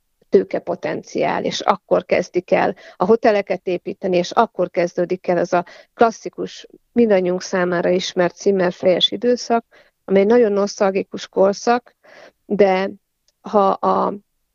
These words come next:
történeti tényeket nézzük, akkor ez az az időszak, ami a Balatonnál megteremti a fekete gazdaságot, a második gazdaságot, a valutázást, és nem egy egészséges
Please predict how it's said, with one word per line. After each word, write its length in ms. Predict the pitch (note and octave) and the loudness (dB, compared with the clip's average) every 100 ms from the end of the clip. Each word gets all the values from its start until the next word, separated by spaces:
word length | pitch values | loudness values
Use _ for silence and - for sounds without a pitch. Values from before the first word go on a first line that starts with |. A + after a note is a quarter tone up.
| _ | _
történeti 460 | - A3 - G3 G#3 | 2 2 0 -2 -2
tényeket 580 | - G#3 F#3+ F#3 F#3+ - | 0 2 2 -2 -6 0
nézzük, 440 | G3+ G#3 G3+ G3+ | 0 2 -2 -6
akkor 480 | F#3 - - F#3 - _ _ _ | -8 -8 0 0 0 _ _ _
ez 140 | - G#3 | 0 0
az 140 | G3 | 0
az 120 | F#3 | 0
időszak, 540 | G3 F#3+ F#3 - F#3 - | 0 2 0 -2 -6 -4
ami 180 | F#3 F#3 | -2 0
a 40 | |
Balatonnál 600 | F#3 F#3 F3+ F#3+ F#3 F#3+ | 2 0 0 -2 0 2
megteremti 720 | G3+ F#3+ - F3+ F3 F3+ - | 0 -2 -4 -2 -2 -2 -2
a 80 | - | 0
fekete 400 | - G3+ G#3 - | -2 -2 -2 -2
gazdaságot, 760 | F#3 F3+ F#3 F3+ - F3+ F3+ | -2 -2 -4 -6 -4 -4 -4
a 60 | - | -2
második 500 | F3+ F#3 - F3+ F3 | 0 0 0 -2 -4
gazdaságot, 920 | - G3+ - F3 - F3+ E3+ F3 - - _ - | -4 -6 -4 -4 -2 -2 0 -2 -2 -16 _ -10
a 100 | F#3 | 0
valutázást, 1040 | G3 F#3+ - F#3 F3 F#3 E3+ F#3 F#3 - _ - _ - | 2 2 -2 -2 0 0 -2 -2 -4 -16 _ -20 _ 2
és 380 | F#3+ F#3 - - | 2 2 -4 -8
nem 200 | G#3+ G#3+ | -2 0
egy 140 | F#3+ G3 | 2 2
egészséges 1080 | F#3+ F3 F3 - F3 - F#3 - - - | 0 -2 -4 -2 -2 -2 -6 -8 -10 -14